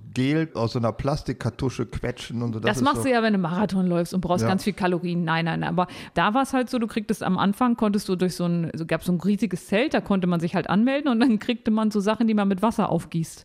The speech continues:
Speaker 1: Ja, sowas,
Speaker 2: Ja.
Speaker 1: glaube ich, heiße Tasse.
Speaker 2: Ja, genau.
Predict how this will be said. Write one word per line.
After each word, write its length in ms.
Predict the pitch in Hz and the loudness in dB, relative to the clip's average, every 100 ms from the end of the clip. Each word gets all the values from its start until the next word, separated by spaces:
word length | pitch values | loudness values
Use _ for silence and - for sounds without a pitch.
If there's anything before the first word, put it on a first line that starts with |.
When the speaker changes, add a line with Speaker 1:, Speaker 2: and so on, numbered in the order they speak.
| - | -6
Speaker 1:
Ja, 220 | 120 123 95 | 0 2 2
sowas, 360 | 107 101 95 | 2 2 0
Speaker 2:
Ja. 140 | 208 95 | 0 0
Speaker 1:
glaube 100 | 92 | 0
ich, 60 | |
heiße 280 | 107 104 107 | 0 0 -2
Tasse. 360 | - 98 - 92 - _ | -2 -2 -4 -10 -14 _
Speaker 2:
Ja, 220 | 190 170 190 | -2 0 2
genau. 360 | 208 185 165 | 2 2 0